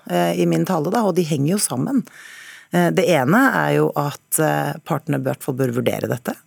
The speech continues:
Og, og det andre er at regjeringen kan bistå, fordi jeg er enig i at, eh, vi ikke trenger et lønnsoppgjør som svekker konkurranseevnen til, eh, norsk, eh,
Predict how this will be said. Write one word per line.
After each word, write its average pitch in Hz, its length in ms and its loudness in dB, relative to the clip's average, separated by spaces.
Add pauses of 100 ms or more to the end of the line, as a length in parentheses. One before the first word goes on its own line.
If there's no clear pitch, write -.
(560)
Og, 226 220 2
og 190 100 4
det 220 80 6
andre 160 300 2
er 175 100 2
at 185 80 -4
regjeringen 147 500 0
kan 175 200 -2
bistå, - 440 0 (220)
fordi 196 300 4
jeg 170 160 0
er 170 180 0 (100)
enig 110 480 2
i 151 160 2 (880)
at, 151 320 -2
eh, 143 180 4
vi 143 160 2
ikke 131 300 -2
trenger 120 340 -2
et 123 140 -2
lønnsoppgjør 123 500 -2
som 123 380 -2
svekker - 400 -4
konkurranseevnen 113 720 -6
til, 117 300 -2
eh, 117 160 -2
norsk, - 380 -2
eh, 113 240 -6